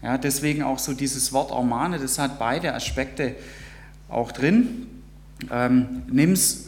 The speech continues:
für dich heute Morgen so, wie du's brauchst, ja. Ernsthaft oder als eine Ermutigung auch.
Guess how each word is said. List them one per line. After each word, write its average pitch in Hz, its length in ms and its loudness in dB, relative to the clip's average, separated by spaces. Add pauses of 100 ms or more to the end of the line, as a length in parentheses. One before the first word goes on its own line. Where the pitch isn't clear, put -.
für - 240 -6
dich 170 240 -2
heute 147 240 2
Morgen 147 300 2
so, 151 460 0
wie 147 120 -6
du's 147 240 -6
brauchst, 151 420 -2
ja. 110 220 -4 (760)
Ernsthaft 170 680 -4 (800)
oder 139 240 0
als 135 220 0
eine 135 100 0
Ermutigung 127 680 0 (680)
auch. - 260 -14